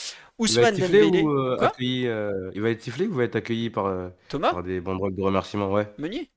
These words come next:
Speaker 1: Bon,
Speaker 2: Ouais,
Speaker 1: euh,
Speaker 2: parce que bon,
Speaker 1: enfin, tout le monde
Speaker 2: il
Speaker 1: s'en fout de lui, surtout.
Speaker 2: Non, je sais pas, il avait
Speaker 1: <laughs> Tu, moi, je suis,
Speaker 2: <laughs> Je demande.
Speaker 1: <laughs> je suis ultra, je me fais pas chier à aller jusqu'au parc pour faire une banderole sur Thomas Meunier, je peux te le dire, hein.
Speaker 2: Non, justement, il est parti manger avec eux, ça devrait le faire, t'inquiète.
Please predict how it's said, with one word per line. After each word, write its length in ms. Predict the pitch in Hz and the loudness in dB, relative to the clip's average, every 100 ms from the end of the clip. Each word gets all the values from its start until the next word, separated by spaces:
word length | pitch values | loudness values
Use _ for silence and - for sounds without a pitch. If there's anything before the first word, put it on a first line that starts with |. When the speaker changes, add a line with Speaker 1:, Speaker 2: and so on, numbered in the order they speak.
| _ _ _ _ _ _ - | _ _ _ _ _ _ -8
Speaker 1:
Bon, 100 | 107 | -2
Speaker 2:
Ouais, 120 | 131 | -2
Speaker 1:
euh, 180 | 92 90 - | -4 -12 -14
Speaker 2:
parce 140 | 98 | -8
que 100 | 107 | -4
bon, 260 | 95 95 85 78 | -4 -4 -8 -14
Speaker 1:
enfin, 180 | - 131 | -8 -8
tout 140 | - | -4
le 80 | 90 | -4
monde 100 | 90 | -4
Speaker 2:
il 40 | |
Speaker 1:
s'en 140 | 85 139 | -2 -4
fout 240 | - 311 | -4 -6
de 60 | 247 | -6
lui, 100 | 214 | -8
surtout. 380 | 190 175 165 156 180 | -8 -8 -10 -8 -6
Speaker 2:
Non, 80 | - 196 | -4 -2
je 60 | |
sais 100 | 151 | -2
pas, 100 | - | 0
il 140 | 131 104 | 0 0
avait 160 | 98 | -2
Speaker 1:
<laughs> 280 | 98 269 254 - | -4 -2 -2 4
Tu, 500 | 135 139 127 123 - | 4 4 2 0 -2
moi, 160 | 156 165 | 0 2
je 60 | |
suis, 160 | - - | 2 2
Speaker 2:
<laughs> 120 | 101 | 4
Je 40 | 147 | 6
demande. 320 | 165 151 131 - - - - _ | 8 8 6 0 -18 -20 -20 _
Speaker 1:
<laughs> 20 | 196 | -2
je 320 | - 156 - | 4 2 4
suis 220 | - 170 | 2 2
ultra, 340 | 156 147 202 226 | 0 2 4 4
je 120 | 170 | 4
me 120 | 151 | -4
fais 140 | 147 | -4
pas 140 | 135 151 | 0 2
chier 240 | - 196 | 2 2
à 20 | |
aller 140 | 185 160 | 4 2
jusqu'au 320 | 165 165 151 | 0 -2 2
parc 180 | 196 190 | 2 2
pour 140 | 175 | -2
faire 120 | - | 0
une 100 | 147 | 0
banderole 300 | 143 147 175 | 2 2 2
sur 160 | 190 170 | 2 -2
Thomas 260 | - 143 180 | 4 4 4
Meunier, 300 | 185 196 180 | 2 2 2
je 100 | 120 | 0
peux 240 | - 185 | 0 -2
te 200 | 160 - | 0 2
le 60 | 202 | 2
dire, 300 | - 175 170 | 4 2 4
hein. 160 | 127 | 6
Speaker 2:
Non, 60 | 139 | 6
justement, 380 | 117 - 127 135 | 2 2 4 6
il 120 | 123 | 4
est 40 | |
parti 240 | 117 107 120 | 2 0 2
manger 200 | 117 113 | 4 4
avec 240 | 113 110 | 4 2
eux, 40 | 120 | 0
ça 120 | 101 | 0
devrait 200 | 95 98 | 0 -2
le 60 | |
faire, 240 | 95 107 - | -2 -6 -4
t'inquiète. 280 | 101 123 | -2 -2